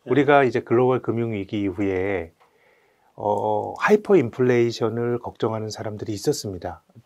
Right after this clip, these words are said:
Speaker 2: "돈을 이렇게 많이 푸는데
Speaker 1: 네.
Speaker 2: 돈의 가치가 떨어지고 물건 가치가 높아진 인플레가 안 오겠어?"라는 생각인데
Speaker 1: 네.
Speaker 2: 근데 지난 십여 년을 생각해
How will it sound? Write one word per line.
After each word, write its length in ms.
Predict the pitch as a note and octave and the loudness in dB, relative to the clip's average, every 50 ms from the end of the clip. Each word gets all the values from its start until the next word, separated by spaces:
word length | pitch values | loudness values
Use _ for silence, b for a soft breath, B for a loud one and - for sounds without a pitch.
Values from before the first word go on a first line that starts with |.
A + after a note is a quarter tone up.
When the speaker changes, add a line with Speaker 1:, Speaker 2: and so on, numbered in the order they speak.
| _ D3 C#3 C3+ | _ -8 -8 -6
Speaker 2:
"돈을 260 | - D#3+ E3 F3+ F#3 | -2 -2 0 2 4
이렇게 300 | E3+ C#3+ C3+ - - D3 | 4 4 2 2 0 0
많이 220 | C3+ A#2 A2 A2+ A#2 | 0 0 0 0 -4
푸는데 800 | - - A#2 A#2+ A2 G#2+ G2+ G#2 G2+ G2+ A2 A2+ G#2+ F#2+ F2 _ - A#2 | -6 -6 -6 -6 -6 -4 -4 -4 -2 -2 -2 -4 -4 -6 -10 _ -12 -12
Speaker 1:
네. 160 | A2 G2+ F#2 b b b b _ | -12 -12 -16 b b b b _
Speaker 2:
돈의 220 | - A#2+ B2 B2+ | -4 0 0 2
가치가 580 | A2+ A#2+ A2+ - - - A2 A#2+ A2+ A2 G#2+ G#2 | 2 0 -2 -2 -6 -6 0 2 2 2 2 2
떨어지고 560 | - A#2+ A#2 A#2+ A2+ G#2+ - G#2+ - A2+ A2+ | 0 2 2 2 0 0 -4 -6 -4 -4 -4
물건 320 | A2 A2 G#2 G2 A2+ G#2+ G#2+ | -2 -2 -2 -2 0 0 -2
가치가 280 | G#2+ G#2 - A2 G#2+ | -4 -4 -4 -6 -6
높아진 360 | G#2 G#2 F#2+ - G#2+ G#2 G#2+ G#2 | -6 -8 -8 -8 -10 -8 -8 -10
인플레가 580 | G2 - - G#2 G2+ G2+ G2 G#2+ G#2 A2 A2 _ _ _ _ _ _ _ _ | -10 -8 -6 -6 -6 -4 -4 -4 -4 -4 -6 _ _ _ _ _ _ _ _
안 180 | - G#2+ G#2 | -6 -4 -4
오겠어?"라는 520 | G#2+ G2 A2+ G#2 - - D3+ C#3 B2 A2+ G#2+ | -2 -4 -4 -4 4 6 6 6 6 2 0
생각인데 680 | A#2+ A2+ G#2 G2+ F#2 F#2 E2+ E2+ F#2 G2 F#2 E2 D#2+ _ _ _ | -6 -6 -4 -6 -6 -6 -8 -6 -6 -6 -6 -8 -12 _ _ _
Speaker 1:
네. 300 | A2+ A#2 A2+ A2+ G#2+ G2 b b b b _ | -12 -10 -10 -10 -12 -14 b b b b _
Speaker 2:
근데 160 | - B2+ C3+ | 2 2 2
지난 320 | C3 - C#3+ C3+ D3 D3 C#3+ | 4 4 2 2 4 4 2
십여 320 | C3+ - D3 C#3 D3+ C#3+ C3+ | 0 0 6 8 8 8 8
년을 260 | C#3 C3 B2 B2 A#2+ | 6 2 0 -2 -2
생각해 340 | - B2+ A#2 A#2 A2 - | -2 -4 -4 -4 -6 -8